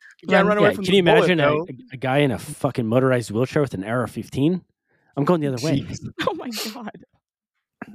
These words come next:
Speaker 3: That thing
Speaker 1: Oh,
Speaker 3: on full
Speaker 1: man.
Speaker 3: power will outrun me.
Speaker 2: I mean, forty years, that's a really long time to be in prison,
Speaker 1: Forty years
Speaker 2: and
Speaker 1: is a long time.
Speaker 3: For murder?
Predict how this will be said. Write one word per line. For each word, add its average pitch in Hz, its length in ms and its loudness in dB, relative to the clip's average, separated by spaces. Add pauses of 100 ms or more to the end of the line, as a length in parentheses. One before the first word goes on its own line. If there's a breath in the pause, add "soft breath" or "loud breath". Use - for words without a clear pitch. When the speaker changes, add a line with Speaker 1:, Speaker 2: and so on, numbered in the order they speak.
(160)
Speaker 3:
That 127 160 -4
thing 147 100 4
Speaker 1:
Oh, 131 40 4
Speaker 3:
on 117 80 0
full 120 80 -2
Speaker 1:
man. 147 160 4
Speaker 3:
power 160 320 2
will 113 300 -4
outrun 135 380 -4
me. - 200 -12 (960 soft breath)
Speaker 2:
I 254 80 -4
mean, 262 200 2
forty 285 320 2
years, 208 280 0
that's 202 200 -6
a 247 40 -4
really 240 220 0
long 190 180 0
time 190 260 0
to 175 60 0
be 170 100 0
in 165 100 0
prison, 170 480 0
Speaker 1:
Forty 143 200 4
years 135 220 6
Speaker 2:
and 123 60 0
Speaker 1:
is 123 80 -6
a 123 40 0
long 123 240 0
time. 123 240 -6
Speaker 3:
For 151 120 2
murder? 139 540 -4